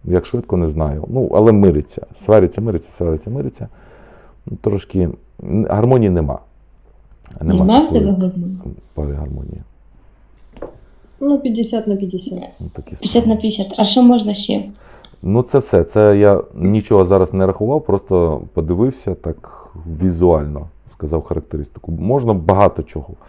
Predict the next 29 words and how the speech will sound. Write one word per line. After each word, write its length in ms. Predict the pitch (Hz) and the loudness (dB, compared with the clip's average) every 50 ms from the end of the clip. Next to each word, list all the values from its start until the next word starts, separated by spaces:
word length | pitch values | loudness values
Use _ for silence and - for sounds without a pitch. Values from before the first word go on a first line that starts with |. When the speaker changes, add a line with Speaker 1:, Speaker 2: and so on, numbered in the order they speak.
| - - - - - - - | -20 -20 -20 -20 -20 -6 -2
Speaker 1:
Якщо 240 | 107 117 - - | -2 -2 -2 -2
хочете, 300 | 127 - 156 143 - - | -4 -2 -2 -2 0 0
я 40 | 110 | 0
можу 240 | 98 104 104 98 107 | 2 2 2 2 0
Instagram 480 | 101 92 - - 98 95 104 101 92 85 | 0 0 0 0 0 2 2 2 0 0
свій 340 | - - 85 85 82 78 | -2 -2 -2 -2 -2 -2
написати, 600 | 76 78 82 80 - 78 - - 98 98 - - | -4 -6 -6 -6 -8 -8 -4 0 0 0 0 -2
ви 180 | 76 76 78 76 | -4 -4 -4 -4
заскріншотьте 720 | 71 80 78 - - 78 78 76 - - 92 87 - - 73 | -4 -6 -8 -8 -8 -8 -8 -8 -6 -6 -6 -6 -6 -8 -12
його, 140 | 69 69 69 | -12 -12 -12
потім 380 | - - - - - 71 - - - _ _ _ _ - | -14 -14 -16 -14 -14 -16 -16 -16 -18 _ _ _ _ -20
запитайте, 720 | - - 80 82 82 - 73 - - 82 80 76 - 78 | -12 -6 -4 -4 -4 -4 -6 -8 -6 -6 -6 -6 -8 -10
якщо 200 | 73 - - 73 | -14 -12 -12 -12
будуть 200 | 71 76 69 - | -10 -10 -12 -14
питання 440 | _ - - - - 73 73 71 69 | _ -20 -18 -16 -14 -14 -12 -12 -14
щось. 300 | - - - - _ _ _ _ _ _ _ _ _ _ _ _ _ _ _ _ _ _ _ _ _ _ _ - | -16 -20 -20 -20 _ _ _ _ _ _ _ _ _ _ _ _ _ _ _ _ _ _ _ _ _ _ _ -10
Подивитесь, 400 | - - 71 180 180 240 262 269 269 | -6 -2 0 2 2 2 4 2 2
Speaker 2:
А, 20 | |
Speaker 1:
що 100 | - - | 4 6
Speaker 2:
а 20 | 226 | 8
Speaker 1:
за 60 | 233 | 8
Speaker 2:
можна 240 | 254 285 311 339 349 | 8 8 8 6 6
Speaker 1:
контент. 160 | 330 311 269 | 6 6 6
Speaker 2:
ще 160 | - - 240 | 4 4 0
з 100 | 226 - | 0 0
одним 220 | 208 185 190 190 185 | -2 -2 0 -2 -2
чоловіком, 380 | - - 190 185 185 185 185 170 | -2 0 0 0 0 -2 -6 -12
з 100 | - - | -14 -14
істориком? 640 | 185 - - - 208 196 180 180 180 - 175 175 180 | -16 -12 -6 -2 0 0 0 0 -2 -6 -10 -12 -12